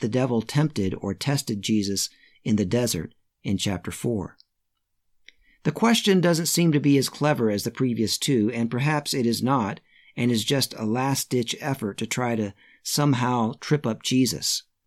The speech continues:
But it is a question that the rabbis constantly debated and explored. So perhaps it is simply a test of Jesus' skill as a rabbi, giving him a question that highly skilled rabbis wrestle with.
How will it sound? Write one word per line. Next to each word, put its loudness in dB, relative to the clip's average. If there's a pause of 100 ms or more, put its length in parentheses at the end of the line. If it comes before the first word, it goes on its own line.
(520)
But 4
it 4
is 6
a 0
question 2
that -2
the 0
rabbis 0 (260)
constantly 0
debated 4
and 0
explored. -2 (540)
So 0
perhaps 4
it 4
is 2
simply 2
a -4
test 0
of -2
Jesus' 2
skill 2
as -4
a 0
rabbi, -2 (480)
giving 6
him 8
a 4
question 0
that 0 (240)
highly 4
skilled 2
rabbis 0
wrestle 0
with. -12